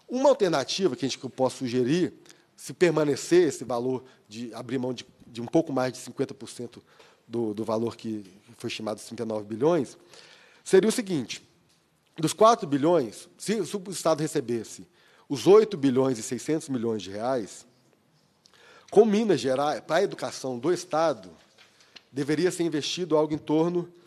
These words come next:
de dois bilhões cento e sessenta e sete milhões de reais. Tá? Esse seria o valor que seria destinado à educação se fosse os oito, se fosse os oito bilhões de reais. Vinte, os vinte e cinco por cento.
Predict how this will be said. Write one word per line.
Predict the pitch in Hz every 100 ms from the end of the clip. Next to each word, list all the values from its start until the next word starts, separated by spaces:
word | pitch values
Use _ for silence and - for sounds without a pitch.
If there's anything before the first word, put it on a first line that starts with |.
| - _ _ _
de | 107 143 165 170 -
dois | 127 190 214 165
bilhões | 165 143 151 180 190
cento | - 165 175
e | 175
sessenta | 170 160 160 160
e |
sete | - 143 139 165
milhões | 151 147 143
de |
reais. | 156 143 95 82 - - _ _ _ _ _ _ _ _ _ _ _ _ _ _
Tá? | 101 110 113 _ _ _
Esse | 131 151
seria | - 160 139 175
o | 160
valor | 151 156
que | -
seria | 156
destinado | 156 151 151 151
à |
educação | 151 156 139 139 156
se | 160 160
fosse | - 143 143 165 160 _ _ _ _ _
os | 151 113
oito, | 156 165 156 151
se | -
fosse | 143 143
os | 143 127
oito | 147 151
bilhões | 151 147 139
de |
reais. | 156 110 90 - - _ _ _ _ _ _ _ _ _ _ _ _ -
Vinte, | 110 117 -
os | 147 127 104
vinte | 117
e |
cinco | - 131
por | 143
cento. | - 107